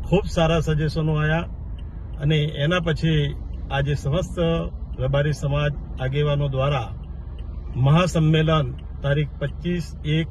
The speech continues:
બે હજાર છવ્વીસ અને રવિવારના રોજ એમ એમ દેસાઈ શૈક્ષણિક સંકુલ ખાતે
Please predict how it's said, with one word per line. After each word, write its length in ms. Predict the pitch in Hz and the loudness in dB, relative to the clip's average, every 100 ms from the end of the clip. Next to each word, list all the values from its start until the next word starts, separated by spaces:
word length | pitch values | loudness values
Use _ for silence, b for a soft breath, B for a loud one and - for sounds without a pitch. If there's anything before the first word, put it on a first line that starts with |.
| - | -4
બે 300 | 139 147 139 | 0 2 2
હજાર 200 | 143 143 | 2 -2
છવ્વીસ 520 | - 143 143 185 165 | -2 -2 0 -2 -2
અને 160 | 151 143 | -2 0
રવિવારના 600 | 127 147 180 160 151 143 | 0 2 4 4 4 2
રોજ 260 | 143 151 127 - - - - - - 139 | 4 2 2 -4 -6 -6 -6 -6 -4 0
એમ 140 | 147 | 4
એમ 160 | 175 170 | 4 4
દેસાઈ 340 | 143 - 160 | 0 2 2
શૈક્ષણિક 600 | 151 143 - - 156 151 | 2 0 -2 0 2 0
સંકુલ 420 | - 139 151 156 | 0 0 0 0
ખાતે 360 | 143 147 - | 2 0 2